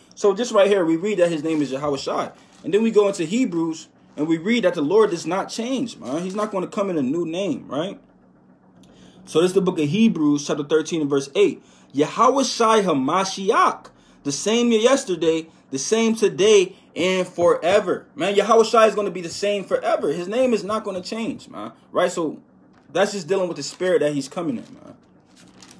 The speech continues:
Right? So going back to Revelation nineteen and reading verse number twelve again. "His eyes were as a flame of fire,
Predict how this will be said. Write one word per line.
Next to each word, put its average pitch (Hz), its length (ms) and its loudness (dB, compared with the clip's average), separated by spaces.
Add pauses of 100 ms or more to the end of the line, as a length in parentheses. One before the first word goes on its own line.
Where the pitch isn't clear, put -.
(180)
Right? 151 240 2
So 139 160 -4
going 170 260 -2
back 165 180 2
to 139 60 -4
Revelation 151 560 0
nineteen 151 600 -4 (720)
and 135 260 -4
reading 165 300 0
verse 165 580 0
number 147 280 -2
twelve 156 340 0
again. 135 400 -4 (460)
"His 156 260 -8
eyes 185 240 2
were 175 100 -2
as 156 160 -2
a 147 60 -2
flame 175 400 -2
of 143 80 -8
fire, 196 540 0